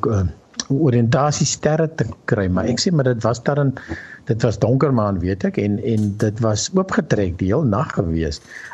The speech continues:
Hy sê, "Ja, maar daar's te veel, hulle herken hulle nie." <laughs> En dit is presies wat 'n mens kry. Uh, uh, uh, m-, m-, mense wat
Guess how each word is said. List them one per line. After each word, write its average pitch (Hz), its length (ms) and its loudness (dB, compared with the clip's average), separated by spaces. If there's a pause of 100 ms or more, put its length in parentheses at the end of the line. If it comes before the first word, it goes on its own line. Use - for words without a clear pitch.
Hy 101 120 0
sê, 127 220 2
"Ja, 147 260 2
maar 117 160 4
daar's 131 260 2
te - 160 0
veel, 185 320 2
hulle 92 220 2
herken 170 420 0
hulle 104 340 0
nie." 156 140 2 (100)
<laughs> - 0 -
En 175 120 2 (120)
dit 139 300 2
is 165 180 2 (1300)
presies 135 640 0
wat 123 240 0
'n 117 200 2
mens 131 220 0
kry. - 200 -2 (320)
Uh, 127 80 2
uh, 131 60 2 (260)
uh, 135 60 0
m-, 123 200 0 (100)
m-, 139 100 0
mense 139 320 2
wat 117 240 0